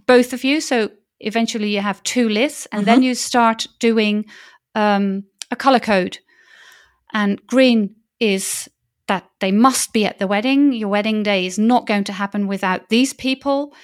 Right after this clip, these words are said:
Speaker 2: The hell
Speaker 1: Then
Speaker 2: yes people?
Speaker 1: Yes, the yes people. Then you have orange, which is, uh, which are the people that, um, can assist budget allowing. And then you can have yellow or red if you want to talk about a traffic light.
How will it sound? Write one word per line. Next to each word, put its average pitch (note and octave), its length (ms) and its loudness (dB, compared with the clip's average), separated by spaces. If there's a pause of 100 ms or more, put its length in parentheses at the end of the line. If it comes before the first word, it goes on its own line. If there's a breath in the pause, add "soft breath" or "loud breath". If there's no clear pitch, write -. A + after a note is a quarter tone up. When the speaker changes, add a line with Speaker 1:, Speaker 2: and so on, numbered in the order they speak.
(180 loud breath)
Speaker 2:
The G3+ 100 0
hell A3 220 4
Speaker 1:
Then A#3+ 260 6
Speaker 2:
yes A#3 100 2
people? C4+ 540 2 (480 soft breath)
Speaker 1:
Yes, G3+ 420 -2
the F#3+ 100 -8
yes A3+ 280 0
people. C4+ 680 -2
Then A#3 220 0
you G#3+ 140 -4
have F#3+ 440 -6
orange, D4+ 640 4 (400 soft breath)
which G#3 480 -6
is, F#3 560 -6
uh, G#3 100 -4
which G3+ 220 -6
are G3 140 -2
the F#3+ 100 -4
people G3+ 380 -6
that, G3 500 -4
um, F#3+ 720 -4 (300)
can A#3+ 220 0
assist - 640 -4 (560 soft breath)
budget G#3 440 0
allowing. B3 680 0 (420 loud breath)
And G#3+ 220 -4
then G#3 160 -2
you G3+ 120 -4
can G3+ 200 -8
have F#3+ 360 -4
yellow A#3 540 4
or F3 200 0
red A3 340 2
if G#3+ 240 -6
you G#3+ 160 -2
want G#3+ 220 -6
to G3+ 80 -16
talk G#3 260 -8
about G3+ 240 -8
a - 20 -16
traffic A3+ 360 -6
light. G#3+ 360 -4